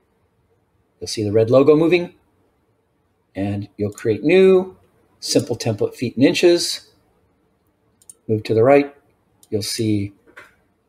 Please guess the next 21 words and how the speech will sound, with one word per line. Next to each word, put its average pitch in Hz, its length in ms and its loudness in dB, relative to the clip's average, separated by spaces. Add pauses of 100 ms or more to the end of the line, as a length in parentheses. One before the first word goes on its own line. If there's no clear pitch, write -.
model 113 300 2
info. 160 640 2 (180)
Make 98 140 -12
sure 113 160 -8
you 107 60 -6
go 113 100 -10 (100)
in 104 100 -8
the 101 80 -10
decimals, 147 680 -2
make 113 160 -10
sure - 180 -10
you 107 120 -6
highlight 143 500 0
the 123 80 -10
snap 131 320 -4
interval 127 300 -6
and 101 80 -10
change 117 240 -8
it - 80 -18
to 107 80 -14
point - 420 -8